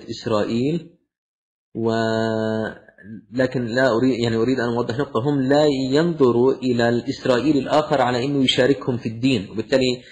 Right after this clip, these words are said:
إذا هم يرفضوا إنه إحنا، إذا هم يشاركهم بالدين، فبالتالي إحنا مش لازم نحطهم بنفس الخانة الدينية معهم، لأنهم بيعتبروا أنفسهم فقط هم من يمثلوا الدين الصحيح، وكل الطوائف الأخرى غيرهم،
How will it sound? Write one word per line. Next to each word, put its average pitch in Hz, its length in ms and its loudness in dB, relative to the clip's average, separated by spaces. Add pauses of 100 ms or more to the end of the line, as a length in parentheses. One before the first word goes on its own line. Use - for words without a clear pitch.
(460)
إذا 123 140 4
هم 180 220 6
يرفضوا 170 420 6
إنه 139 160 2
إحنا، 139 200 0
إذا 123 580 0
هم 143 220 0
يشاركهم 127 560 0
بالدين، 131 380 0
فبالتالي 135 380 2
إحنا 147 140 -2
مش 139 160 -4
لازم 147 200 2
نحطهم 139 380 -4
بنفس 131 420 -2
الخانة 123 500 0
الدينية 123 640 -2
معهم، 120 360 -4 (420)
لأنهم 131 200 0
بيعتبروا 135 500 2
أنفسهم 120 420 -6
فقط - 300 -4
هم 123 240 -4
من 113 80 0
يمثلوا 120 580 0
الدين 120 240 0
الصحيح، 120 440 -4
وكل 127 380 -2
الطوائف 117 540 0
الأخرى 131 480 -2 (360)
غيرهم، 131 460 2